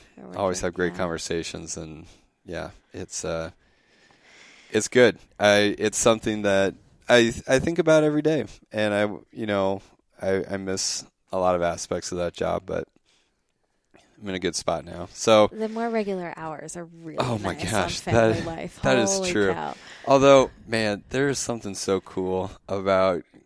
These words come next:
Speaker 2: cruising the streets at three o'clock in the morning,
Speaker 1: <laughs>
Speaker 2: just, like,
Speaker 1: You
Speaker 2: waiting
Speaker 1: know,
Speaker 2: for
Speaker 1: Marcus,
Speaker 2: that call to come through.
Speaker 1: okay, I was
Speaker 2: Oh.
Speaker 1: gonna say you could go cruise the streets at three <laughs> o'clock in the morning. <laughs> Just follow the cop cars.
Speaker 2: Just follow, yeah.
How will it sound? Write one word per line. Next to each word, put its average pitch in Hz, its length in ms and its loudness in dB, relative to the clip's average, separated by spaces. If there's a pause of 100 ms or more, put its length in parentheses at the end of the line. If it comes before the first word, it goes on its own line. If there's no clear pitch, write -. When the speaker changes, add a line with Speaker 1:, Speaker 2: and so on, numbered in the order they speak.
(100)
Speaker 2:
cruising 101 440 -6
the 101 80 -4
streets - 380 -8
at 90 80 -8
three 92 200 -6
o'clock 92 360 -2
in 95 80 -6
the - 60 -4
morning, 95 480 0 (140)
Speaker 1:
<laughs> - 100 -14
Speaker 2:
just, - 320 -2
like, 196 180 2
Speaker 1:
You 208 80 -6
Speaker 2:
waiting - 220 6
Speaker 1:
know, 320 180 6
Speaker 2:
for 294 60 -2
Speaker 1:
Marcus, 285 260 4
Speaker 2:
that - 180 4
call 104 380 2
to 107 80 -2
come 107 240 -4
through. 104 320 0
Speaker 1:
okay, 240 240 6
I 190 120 2
was 214 100 0
Speaker 2:
Oh. - 20 2
Speaker 1:
gonna 269 160 2
say 247 140 2
you 233 200 -2
could 403 400 4
go 370 200 6
cruise 294 340 4
the 247 140 2
streets 233 360 0
at 233 140 4
three 262 260 4
<laughs> - 0 -
o'clock - 540 8
in 349 80 6
the 349 100 10
morning. 302 220 2 (400)
<laughs> - 400 4
Just - 240 -2
follow 160 240 0
the 165 80 -4
cop - 260 -10
cars. - 260 -4
Speaker 2:
Just - 200 -8
follow, - 240 -2 (560)
yeah. - 360 -6